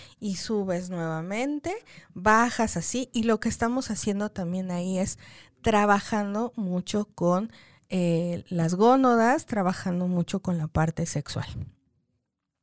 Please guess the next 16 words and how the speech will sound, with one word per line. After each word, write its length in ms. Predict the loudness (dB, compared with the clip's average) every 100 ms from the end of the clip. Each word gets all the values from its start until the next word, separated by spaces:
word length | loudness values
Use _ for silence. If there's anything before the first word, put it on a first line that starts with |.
| -2
y 140 | 6 6
el 120 | 6
suelo 360 | 4 4 2
pélvico. 500 | 0 -2 -4 -10 -14 -16 -18 -18 -4
Entonces, 500 | 2 2 4 2 0 -10 -20 _ -10
son 440 | 2 6 6 4 0
esas 320 | 2 2 2
posturas, 640 | 0 -2 2 4 4 2 -2
vuelvo 380 | 0 2 2
a 20 | 2
repetir, 560 | 0 -2 -2 -2 -2 -4 -10 -10 -16 -20 _ _ _ _ _ _ _ _ _ 4
las 260 | 8 8 6
posturas 500 | 0 0 2 2 2
que 160 | -4
yo 160 | 0 0
recomiendo 680 | 0 -2 -2 0 0 -2